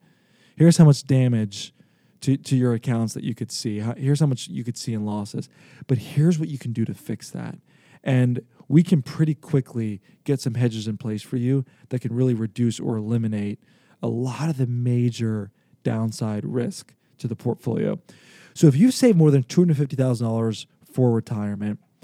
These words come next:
I wanna give out that offer. It's a thousand dollar value to provide our Morningstar and our Retire Ready review. Thousand dollar value. We're gonna provide it complimentary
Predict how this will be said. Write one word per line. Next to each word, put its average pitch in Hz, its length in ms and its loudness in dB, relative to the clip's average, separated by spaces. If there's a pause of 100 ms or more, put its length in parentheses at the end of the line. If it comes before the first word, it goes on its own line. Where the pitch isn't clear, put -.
(540)
I 160 60 -2
wanna 233 180 2
give 143 180 4
out 123 140 2
that 117 140 -2
offer. 113 180 -4
It's - 100 -6
a 127 60 -2
thousand 160 600 0
dollar 131 280 2
value 107 600 -4 (280)
to - 80 -10
provide 120 260 0
our 113 120 0
Morningstar 123 560 0
and 113 80 -2
our 107 120 -2
Retire 113 380 -4
Ready 110 340 -4 (240)
review. 104 600 -4 (380)
Thousand 156 600 2
dollar 135 280 4
value. 113 300 0
We're 139 140 4
gonna 156 220 -2
provide 117 340 -4
it - 180 -10
complimentary 151 800 -2